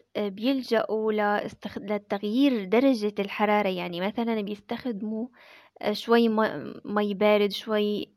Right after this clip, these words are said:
مي، آه، ماء، آه، ماء ساخن، أو بيستخدموا حتى قطع تلج، لأنه كمان تغيير، آه، درجة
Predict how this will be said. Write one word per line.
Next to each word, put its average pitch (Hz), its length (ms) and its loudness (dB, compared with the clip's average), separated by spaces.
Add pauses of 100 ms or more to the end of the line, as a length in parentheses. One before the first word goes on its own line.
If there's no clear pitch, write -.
مي، 202 520 -2 (100)
آه، - 280 -12 (320)
ماء، - 400 0 (100)
آه، 190 560 -4
ماء 202 200 -2
ساخن، 220 720 -2 (500)
أو 247 380 0 (160)
بيستخدموا 208 540 -4
حتى 220 480 -4 (280)
قطع 196 220 -8
تلج، 226 400 -2 (320)
لأنه 220 200 -2
كمان 269 420 0
تغيير، 220 680 -2 (360)
آه، 196 180 -6
درجة 262 520 0